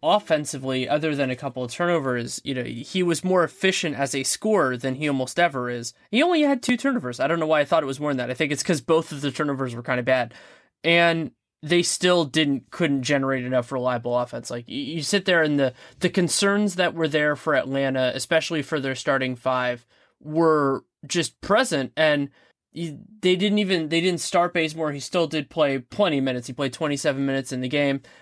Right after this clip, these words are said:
did have that kind of the struggles against Wall early in the third quarter. And there are adjustments that they can make, certainly, but I'm unsure if those will make the difference.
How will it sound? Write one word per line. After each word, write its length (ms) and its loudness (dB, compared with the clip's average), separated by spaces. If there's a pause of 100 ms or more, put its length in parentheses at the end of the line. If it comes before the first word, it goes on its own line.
(160)
did 240 2
have 240 2
that 380 -2
kind 180 2
of 60 0
the 100 0
struggles 400 0
against 260 -4
Wall 300 2
early 240 0
in 80 0
the 80 -2
third 280 -4
quarter. 460 0 (440)
And 420 2 (420)
there 300 4
are 260 4
adjustments 720 0
that 200 -2
they 120 2
can 240 -4
make, 320 -6 (340)
certainly, 720 -2 (360)
but 420 0 (360)
I'm 440 2 (440)
unsure 920 2
if 220 -2
those 440 0
will 140 0
make 440 -2 (140)
the 160 -8
difference. 760 -4